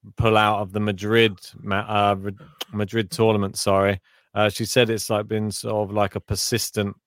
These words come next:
injury, which, uh, I think she reckons is being caused by the clay courts as well. And, uh, maybe all the sliding around,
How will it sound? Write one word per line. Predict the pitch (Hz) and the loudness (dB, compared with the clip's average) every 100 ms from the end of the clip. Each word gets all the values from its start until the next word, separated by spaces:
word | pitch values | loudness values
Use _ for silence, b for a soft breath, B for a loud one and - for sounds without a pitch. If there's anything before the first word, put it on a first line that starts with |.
| - | -6
injury, | 110 110 95 95 95 87 - _ | -2 -2 -2 -2 -2 -4 -8 _
which, | 110 95 - | -8 -6 0
uh, | 107 107 104 | 4 4 2
I | 104 | -2
think | - 113 113 | -2 -2 -4
she | - 117 107 | -8 -6 0
reckons | 107 - 98 | 0 0 -6
is | 95 90 | -6 -6
being | 107 104 | -4 -4
caused | 98 107 107 92 | -2 0 0 -2
by | - 104 107 | 0 4 4
the | 98 | 2
clay | - 107 117 | -4 -2 -2
courts | 107 92 92 - 95 | -4 -8 -8 -8 -12
as | 92 | -4
well. | 107 110 101 95 | 0 2 2 2
And, | 101 101 101 | 0 -2 0
uh, | 101 98 _ _ | 0 -2 _ _
maybe | 104 107 107 | -4 0 0
all | 98 | -2
the | |
sliding | 92 - 107 104 104 101 | -4 -2 2 4 4 0
around, | 101 104 104 104 104 | 0 0 2 0 -2